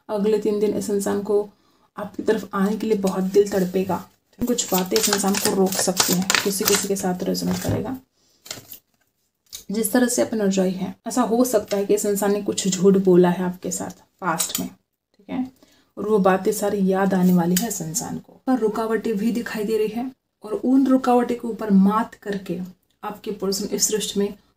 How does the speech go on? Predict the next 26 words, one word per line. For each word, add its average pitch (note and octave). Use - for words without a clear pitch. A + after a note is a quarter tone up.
completion G#3
लेकर G3
आना F#3+
चाहते F3+
हैं। F3+
अब G#3+
कुछ -
लोग B3+
यहाँ A#3+
पर A#3+
ऐसे A#3
हो G#3+
सकते G3
हैं G3
कि G3+
चाहे G3
इनके G3+
घर G3
वाले F#3+
रोक G3
रहे G3
हो, F#3+
ठीक G#3
है, B3
कुछ D4
तो C#4+